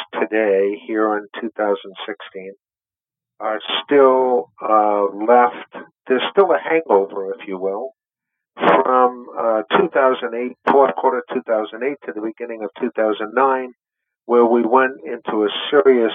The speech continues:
uh, crunch, uh, cycle where, uh,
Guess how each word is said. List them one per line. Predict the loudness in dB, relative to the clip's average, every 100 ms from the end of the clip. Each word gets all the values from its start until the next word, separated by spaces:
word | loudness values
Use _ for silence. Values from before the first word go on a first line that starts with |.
| -2 0
uh, | 2 0 0
crunch, | 0 0 0 -6 -10 -14 -14 _ _ _ _ _ -14
uh, | -8 -6 -6 -2
cycle | 0 0 -2 -6 -6 _ _ _
where, | -10 -4 -2 0 2 2 0 -6 _ _ -4
uh, | -2 0